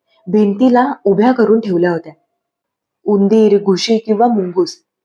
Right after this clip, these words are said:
यांसारखे निशाचर प्राणी पडवीचा आसरा घेत असावेत, कारण प्रकाशाचा झोत पडताच पटपट असा अनेक लहान पावलांचा आवाज झाला.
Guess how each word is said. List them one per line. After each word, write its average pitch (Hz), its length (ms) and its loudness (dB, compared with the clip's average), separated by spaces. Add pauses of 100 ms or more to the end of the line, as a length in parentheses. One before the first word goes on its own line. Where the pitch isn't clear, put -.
(300)
यांसारखे 262 640 0
निशाचर 233 560 2
प्राणी 208 380 0
पडवीचा 214 600 0
आसरा 202 340 -2
घेत 196 220 -8
असावेत, 165 320 -8 (920)
कारण 254 320 0
प्रकाशाचा 269 600 0
झोत 226 240 2
पडताच 208 600 -2 (100)
पटपट 285 440 -4
असा 220 280 -2 (180)
अनेक 240 260 0
लहान 208 320 0
पावलांचा 190 520 -2
आवाज 175 260 -4
झाला. 175 200 -12